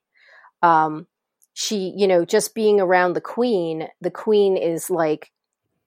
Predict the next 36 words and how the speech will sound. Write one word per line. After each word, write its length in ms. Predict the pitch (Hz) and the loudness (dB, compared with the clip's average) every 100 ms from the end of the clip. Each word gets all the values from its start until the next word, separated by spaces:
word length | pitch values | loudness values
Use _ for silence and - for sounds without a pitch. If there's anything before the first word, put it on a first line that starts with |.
| - | 4
basically, 720 | 208 208 208 - 175 160 156 | 4 4 0 0 0 0 -4
you 80 | 185 | -2
know, 140 | 156 160 | -2 0
her 160 | 175 | -2
clothes 540 | 151 - 214 226 175 170 | -4 2 4 4 2 -2
basically 480 | 170 156 156 165 | -4 -2 -6 -6
have 180 | 156 160 | -4 -4
the 100 | 165 | -6
crystal. 420 | - 165 - 139 | -4 -6 -4 -6
Just 200 | 156 170 | -6 -6
being 220 | - 202 196 | -2 -2 0
around 340 | 180 175 170 - | 0 0 -2 -2
her, 360 | 226 196 170 170 _ - _ - | 0 0 0 -6 _ -20 _ -12
she's 300 | - 208 180 | -6 -4 -2
exposed 560 | 180 - 190 185 - | -4 -2 0 0 -2
to 120 | 196 | -4
it. 100 | 165 | -2
And 120 | 156 156 | -4 -6
she's 260 | 196 170 | -6 -4
like, 180 | 170 - | -4 -2
"This, 260 | 196 175 - _ | -4 -4 -8 _
I 120 | 196 190 | 4 4
don't 220 | 202 196 | 2 -2
feel 260 | - 185 | -2 -2
right 240 | 165 156 156 | 0 -2 -4
here. 220 | - 160 - | -6 -2 4
I 140 | 190 | 4
have 340 | 180 175 175 | 4 0 0
to 80 | - | -6
go 220 | - - - | -10 -10 -10
home," 280 | - - _ _ _ _ _ _ _ _ _ _ - | -12 -14 _ _ _ _ _ _ _ _ _ _ -14
you 100 | 247 | -8
know? 300 | 214 190 202 - - - _ - | -2 0 0 -6 -20 -20 _ 0
And, 380 | 208 202 196 190 | 4 4 2 0
um, 400 | 208 196 180 170 - _ _ _ _ _ _ | 2 4 4 0 -6 _ _ _ _ _ _
so 480 | - 254 214 190 - | 0 4 6 4 0